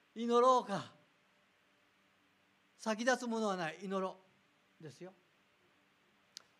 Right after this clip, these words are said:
その祈り終わってね、一ヶ月も経たないうちね、ある卒業生から電話かかってきました。「先生、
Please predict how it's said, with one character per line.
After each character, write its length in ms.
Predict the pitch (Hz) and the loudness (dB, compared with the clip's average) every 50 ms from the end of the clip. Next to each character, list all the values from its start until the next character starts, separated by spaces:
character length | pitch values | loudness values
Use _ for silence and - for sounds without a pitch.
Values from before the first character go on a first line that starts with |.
| _ _ _ _ _ _ - | _ _ _ _ _ _ -10
そ 160 | - 233 247 | -6 -4 -2
の 180 | 254 262 269 | -2 0 -2
祈 200 | 269 262 277 285 | 0 0 -2 -2
り 60 | 285 277 | 0 2
終 80 | 269 | 2
わ 80 | 269 269 | 2 2
っ 100 | 254 262 | 2 0
て 100 | 254 240 | -2 -2
ね、 260 | 233 214 190 180 - | 0 0 -2 -4 -6
一 120 | 202 226 - | -10 -12 -10
ヶ 200 | - - 262 254 | -8 -4 -4 -4
月 180 | 262 247 262 | -4 -4 -6
も 120 | 254 240 220 | -8 -8 -8
経 100 | 214 214 | -8 -6
た 100 | 208 220 | -6 -6
な 100 | 214 220 | -4 -6
い 20 | |
う 80 | 208 180 | -6 -8
ち 120 | - 185 | -8 -8
ね、 280 | 180 160 127 104 104 - _ _ _ _ _ _ _ _ _ _ _ _ - | -8 -8 -8 -10 -12 -20 _ _ _ _ _ _ _ _ _ _ _ _ -2
あ 160 | 220 240 240 | 0 0 0
る 100 | 240 214 | 0 -2
卒 260 | - 247 233 180 190 | -2 -4 -4 -4 -4
業 180 | 202 220 220 196 | -2 -2 -2 -2
生 220 | 185 208 202 185 | -2 -4 -4 -4
か 100 | 175 180 | -4 -6
ら 140 | 165 160 151 | -6 -6 -6
電 160 | 151 196 196 | -6 -6 -6
話 80 | 190 170 | -6 -6
か 60 | - | -8
か 60 | 170 | -10
っ 60 | 147 - | -10 -10
て 80 | - | -12
き 60 | 139 | -18
ま 100 | 135 127 | -18 -18
し 80 | 113 - | -18 -20
た。 100 | - 113 - - _ _ _ _ _ _ _ _ _ _ _ _ _ _ | -20 -20 -20 -20 _ _ _ _ _ _ _ _ _ _ _ _ _ _
「先 240 | - - 202 202 190 | -16 -12 -10 -10 -8
生、 300 | - 190 175 156 151 | -6 -6 -6 -6 -8